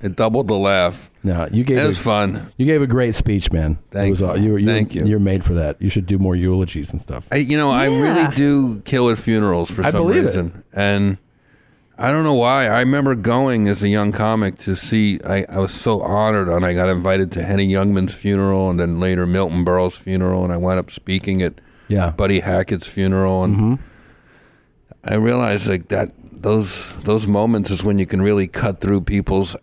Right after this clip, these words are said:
Speaker 1: agony.
Speaker 2: Yeah.
Speaker 1: And you gotta do it. We have, almost have a responsibility when they ask you as a comedian,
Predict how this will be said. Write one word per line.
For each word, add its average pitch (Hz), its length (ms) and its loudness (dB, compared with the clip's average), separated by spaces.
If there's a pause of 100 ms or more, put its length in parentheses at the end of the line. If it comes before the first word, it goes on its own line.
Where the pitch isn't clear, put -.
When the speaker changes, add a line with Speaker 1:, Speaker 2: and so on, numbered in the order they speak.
Speaker 1:
agony. 98 680 0 (360)
Speaker 2:
Yeah. 139 320 0 (380)
Speaker 1:
And 98 240 0
you 98 100 2
gotta 101 260 2
do 104 260 2
it. 76 120 0
We 90 100 0
have, 95 120 2
almost 101 220 0
have 95 180 0
a 90 80 2
responsibility 104 1000 0
when 101 160 0
they 92 140 0
ask 90 320 -2
you 87 120 0
as 82 120 -2
a 82 40 -12
comedian, 80 680 -2